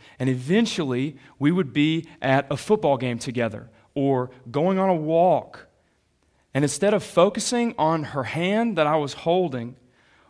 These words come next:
or listening to her speak to me, all that was going on in my head was, "When are we gonna get back to her place? When are we gonna go back to my place?"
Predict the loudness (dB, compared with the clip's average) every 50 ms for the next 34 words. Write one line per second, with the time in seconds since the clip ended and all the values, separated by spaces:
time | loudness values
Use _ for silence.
0 | _ 0 2 2 2 2 2 2 2 2 2 2 0 0 0 0 0 0 0 -2
1 | -2 -4 -6 -4 -2 0 0 0 -2 -8 -6 -4 -4 -4 -4 -2 2 4 4 6
2 | 4 4 2 0 -2 -4 -6 -4 -2 -2 0 0 0 0 0 0 0 -2 -2 -2
3 | -2 -2 0 0 0 0 0 -2 -4 -2 -2 -2 -4 -6 -12 -20 -18 -12 -10 -6
4 | -2 0 2 2 2 2 2 2 0 0 0 -2 -2 -2 -2 -2 -2 -2 -6 -10
5 | -10 -12 -14 -14 -14 -14 -14 -14 -16 -20 -20 _ _ _ _ _ _ _ _ _
6 | _ _ _ _ _ _ _ _ -6 -2 2 4 4 6 6 4 4 4 4 2
7 | 2 2 2 2 2 0 0 -2 -4 -4 -4 -6 -8 -10 -10 -8 -8 -8 -10 -10
8 | -12 -14 -16